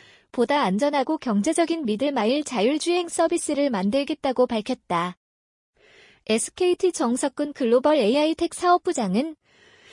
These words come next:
마스오토와 파트너십을 확보함으로써 에이아이 기반의 대형 트럭 자율주행 대중화를 좀 더 앞당길 수 있게 되어 기대가 크다며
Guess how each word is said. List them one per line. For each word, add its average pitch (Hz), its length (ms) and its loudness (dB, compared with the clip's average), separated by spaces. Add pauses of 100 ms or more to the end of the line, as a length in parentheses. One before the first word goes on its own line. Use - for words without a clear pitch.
(320)
마스오토와 302 760 0
파트너십을 330 720 -2
확보함으로써 320 800 0
에이아이 233 420 0
기반의 262 480 0
대형 240 360 -2
트럭 254 340 0
자율주행 302 640 -2
대중화를 269 560 -2
좀 262 220 -4
더 277 200 0
앞당길 311 500 0
수 339 180 -2
있게 285 240 -4
되어 247 320 2
기대가 226 420 0
크다며 247 580 -2